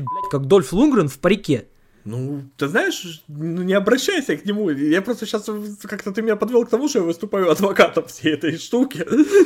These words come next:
Speaker 1: А просто, э, ты ж не забывай, что у нас, можно сказать, там, извините, ну, не, не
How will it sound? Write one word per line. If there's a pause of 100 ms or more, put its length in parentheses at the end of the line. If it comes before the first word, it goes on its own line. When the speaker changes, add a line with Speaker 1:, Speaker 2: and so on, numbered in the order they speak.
(260)
Speaker 1:
А
просто, (260)
э,
ты
ж
не
забывай,
что
у
нас,
можно
сказать,
там,
извините,
ну,
не,
не